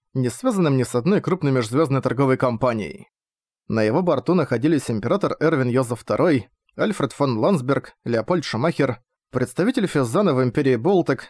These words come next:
и ещё четыре юных служанки малолетнего императора. Подобные безбилетники оказывались на борту этого корабля далеко не в первый раз.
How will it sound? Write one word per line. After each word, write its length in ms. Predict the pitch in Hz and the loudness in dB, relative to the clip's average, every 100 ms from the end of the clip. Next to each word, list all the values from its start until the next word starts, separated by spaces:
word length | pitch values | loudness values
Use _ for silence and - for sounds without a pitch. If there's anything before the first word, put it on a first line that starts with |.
| _ | _
и 120 | 254 | -2
ещё 280 | 202 - 220 | 0 0 -2
четыре 340 | - - 147 | -4 0 2
юных 280 | 123 190 139 | 4 2 0
служанки 460 | - 120 175 175 135 | -2 -2 0 0 0
малолетнего 580 | 127 123 139 143 127 123 | 2 2 2 0 0 0
императора. 640 | 117 123 123 110 78 - - _ _ _ _ | 2 0 0 -4 -4 -8 -20 _ _ _ _
Подобные 480 | 92 104 147 170 156 | -6 0 0 2 2
безбилетники 680 | 131 117 113 151 170 139 110 | 0 0 0 0 0 -2 -2
оказывались 580 | 110 196 185 165 143 143 | -2 -2 0 2 0 0
на 80 | |
борту 320 | 120 123 - 190 | -2 -2 0 0
этого 240 | 139 123 | 0 -2
корабля 320 | 127 120 143 | -2 -2 -2
далеко 300 | 139 135 151 | 0 0 0
не 100 | 151 | -2
в 80 | 143 | 0
первый 300 | 233 131 110 | -2 0 -2
раз. 360 | 82 - - | -4 -6 -14